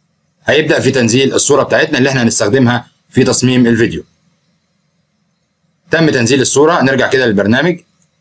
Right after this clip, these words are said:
واضغط هنا على ايمج، وبعدين اضغط على اد لوكال ايمج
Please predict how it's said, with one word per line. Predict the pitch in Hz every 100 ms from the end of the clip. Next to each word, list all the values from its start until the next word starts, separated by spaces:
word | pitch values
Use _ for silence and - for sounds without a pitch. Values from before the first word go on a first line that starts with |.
| _ _ _ _ _ _ _ _ _ _ _ _ _ _ 107
واضغط | 135 120 123
هنا | 131
على | 110 120 117 - 123
ايمج، | 151 165
وبعدين | 120 104 127
اضغط | 123 120 113
على | 107 120 -
اد | 131 117
لوكال | 131 117 110
ايمج | 131 175 175